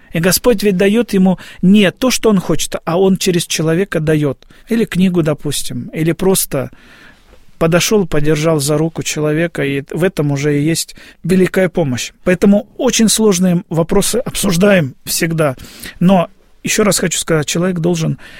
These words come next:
всё-таки сам сделать, сам встать и пойти по направлению к свету.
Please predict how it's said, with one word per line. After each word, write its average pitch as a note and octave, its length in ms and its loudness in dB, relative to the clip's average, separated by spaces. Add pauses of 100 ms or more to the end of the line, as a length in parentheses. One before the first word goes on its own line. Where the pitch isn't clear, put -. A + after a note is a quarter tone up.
всё-таки D#3+ 520 -2 (640)
сам E3+ 320 2
сделать, D3 420 0
сам D3 180 -2
встать - 480 -2
и - 100 -12
пойти D3 500 -4 (320)
по D#3 100 -4
направлению D3+ 580 -2
к - 80 -8
свету. C3+ 580 -4